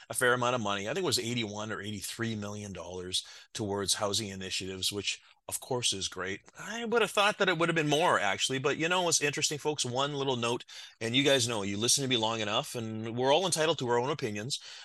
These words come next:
Uh, you know, one of the questions is, has the vacancy tax worked? Well, it sure hasn't caused properties to become any cheaper, and there still is a heavy demand and a, uh, you know, we have a shortage of inventory,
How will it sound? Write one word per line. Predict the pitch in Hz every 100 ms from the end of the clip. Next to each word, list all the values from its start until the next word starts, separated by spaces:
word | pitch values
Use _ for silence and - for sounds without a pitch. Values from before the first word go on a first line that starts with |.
| -
Uh, | 143 143
you | 175
know, | 151
one | 160
of |
the | 156
questions | 170 160 160 147
is, | 156 143
has | 127 135 139
the | 139
vacancy | 147 147 147
tax | 143 143 156
worked? | - 165 196 - - - -
Well, | 165 220
it | 165
sure | - 269
hasn't | 190 208 208 175
caused | 185 180 -
properties | 160 170 160 135
to | 131
become | 123 143 127
any | 135 135
cheaper, | - 135 120 101
and | 101
there | 98
still | - - 160 175 180 170
is | 139 139 113
a |
heavy | 104 127 139 135
demand | 139 113 107 110 113 - - -
and | 110 110 110 107 -
a, | 113 110 107 104 - - _ -
uh, | 113 104 101 101 101 104 107 110 113 - -
you | 127
know, | 113 107 - - - - _ -
we | 123 120 135
have | 123 135 123 117 - _ _ _ _ _ _
a | 127
shortage | 120 190 175 147 110
of |
inventory, | 117 120 107 90 73